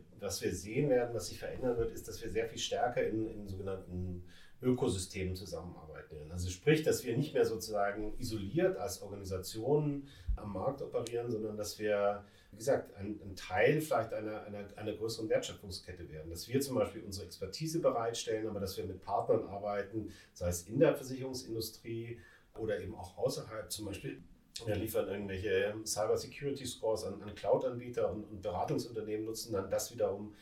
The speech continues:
um, um Endkunden von Cloud-Infrastruktur dabei beraten zu können. Und ich glaube, diese Veränderung in Richtung Ökosysteme wird eben auch sehr stark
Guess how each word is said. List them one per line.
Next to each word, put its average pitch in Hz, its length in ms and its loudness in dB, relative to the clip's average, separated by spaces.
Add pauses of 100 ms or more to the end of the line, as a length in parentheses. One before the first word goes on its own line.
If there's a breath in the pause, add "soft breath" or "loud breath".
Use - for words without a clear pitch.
(300 loud breath)
um, 110 360 0
um 107 160 -4
Endkunden 110 640 -4
von 98 500 -4
Cloud-Infrastruktur 92 1160 2 (220 loud breath)
dabei 90 220 0
beraten 85 400 -6
zu - 180 -8
können. 78 380 -6 (440 loud breath)
Und 117 220 0
ich - 100 -10
glaube, 120 180 8
diese 123 200 0
Veränderung 180 720 4
in 131 100 -2
Richtung 127 520 -4
Ökosysteme 90 960 0 (220 loud breath)
wird 104 460 8
eben 123 240 -2
auch 104 100 2
sehr 110 180 2
stark 104 440 6